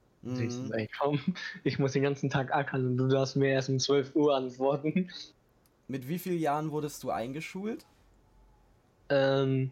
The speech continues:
Speaker 1: mit sechs sogar. Auf einer Förderschule war ich aber.
Speaker 2: Okay.
Speaker 1: Weil ich das damals nicht hinbekommen hätte, auf eine Grundschule zu gehen.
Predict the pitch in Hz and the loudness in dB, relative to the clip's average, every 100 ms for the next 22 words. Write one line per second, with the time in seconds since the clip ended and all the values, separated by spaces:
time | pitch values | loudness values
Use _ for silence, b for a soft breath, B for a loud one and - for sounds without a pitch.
0 | - 143 143 151 - 123 123 - - 135 | -2 2 2 2 -2 -2 -4 -8 -6 -4
1 | 139 131 156 147 139 - 135 123 131 131 | -2 0 2 2 2 2 2 2 2 2
2 | 143 143 196 _ _ _ _ 139 - 131 | 0 -2 -6 _ _ _ _ -10 -6 -6
3 | 143 180 - _ _ _ - 135 123 127 | -6 -8 -14 _ _ _ 0 2 2 0
4 | - 123 123 123 139 131 127 131 135 127 | 2 0 0 0 2 2 2 0 0 2
5 | 131 120 131 139 139 135 135 127 123 135 | 0 0 -2 0 -2 0 -2 -2 0 0
6 | 131 | 0